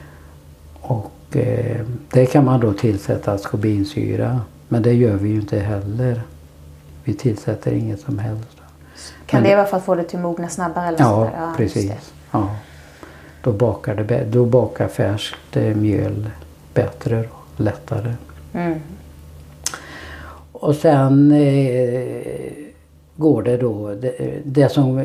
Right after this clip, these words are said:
Speaker 1: vi kör till Limabacka, det, det mesta det går till Limabacka kvarn först. Och så, eh, går det vidare till kunderna då. Men vårat mål är att vi kan, ska skicka,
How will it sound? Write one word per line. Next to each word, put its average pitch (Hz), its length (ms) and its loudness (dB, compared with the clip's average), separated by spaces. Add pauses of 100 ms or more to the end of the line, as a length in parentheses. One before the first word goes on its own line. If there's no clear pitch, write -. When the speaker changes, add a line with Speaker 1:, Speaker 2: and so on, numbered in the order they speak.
(100)
Speaker 1:
vi 127 120 2
kör 110 240 0
till 107 180 -2
Limabacka, 101 680 0
det, 107 240 -4
det 117 100 2
mesta 117 460 0
det 104 160 2
går 98 240 2
till 107 200 -2
Limabacka 98 640 2
kvarn 98 340 -2
först. - 600 -2 (1120)
Och - 200 -2
så, 101 420 2
eh, - 880 -4 (160)
går 131 260 4
det 104 100 4
vidare 98 460 0
till 101 160 -8
kunderna 107 580 -6
då. 113 200 -6 (1080)
Men 117 180 6
vårat 123 340 6
mål 139 320 6
är 113 380 4
att 110 160 -2
vi 113 80 2
kan, 101 340 0
ska 113 200 2
skicka, 98 520 0